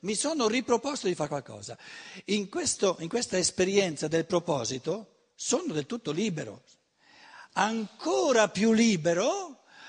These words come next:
quando si tratta di decidere, decido o non decido, sono massimamente libero. Quindi, quindi nel desiderio sono, è l'inizio della libertà,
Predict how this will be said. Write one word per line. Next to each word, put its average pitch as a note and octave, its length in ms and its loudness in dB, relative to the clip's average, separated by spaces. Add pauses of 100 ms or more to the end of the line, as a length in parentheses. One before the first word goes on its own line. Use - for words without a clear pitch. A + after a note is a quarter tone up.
(120)
quando A#3 380 0
si G3 160 -2
tratta A3+ 360 -4
di F3+ 120 -6
decidere, D#3 640 -2 (720)
decido F4 640 2 (100)
o F3+ 120 2
non G3 160 0
decido, C3+ 520 -4
sono C4 260 -6
massimamente E3+ 600 -4
libero. A2 360 -10 (240)
Quindi, F3 420 -4 (460)
quindi E3 320 -4
nel A#3 200 -2
desiderio A#3+ 540 -2
sono, F3 720 -2 (440)
è - 120 0
l'inizio G3 460 2
della D#3 200 -2
libertà, C#3 580 -6